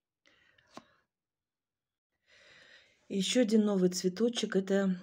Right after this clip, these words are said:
гелиотроп. Ни разу его не выращивала для продаж. В этом году вот <clears throat> из профсемян решила вырастить. Сама даже у девчат покупала для своего участка.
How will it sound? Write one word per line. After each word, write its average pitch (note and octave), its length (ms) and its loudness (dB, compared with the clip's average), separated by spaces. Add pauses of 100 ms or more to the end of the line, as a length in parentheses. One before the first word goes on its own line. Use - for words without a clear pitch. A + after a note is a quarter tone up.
(460)
гелиотроп. F#3 800 0
Ни E3+ 120 -2
разу E3 300 -2
его D#3+ 140 0
не D#3+ 160 0
выращивала D#3 840 -4 (1300)
для D#3 360 -2
продаж. F3+ 720 -4
В F#3 40 -8
этом E3+ 300 -6
году E3+ 280 -4
вот F3+ 340 -4 (120)
<clears throat> - 400 -4
из F#3 160 -4
профсемян G#3 680 2 (580)
решила F#3+ 380 2
вырастить. D3 720 0 (560)
Сама F#3 340 2
даже D#3 300 0
у D#3+ 60 2
девчат E3 500 -4
покупала A3+ 600 -2
для A3+ 180 0
своего G#3 400 -4
участка. F#3+ 840 -4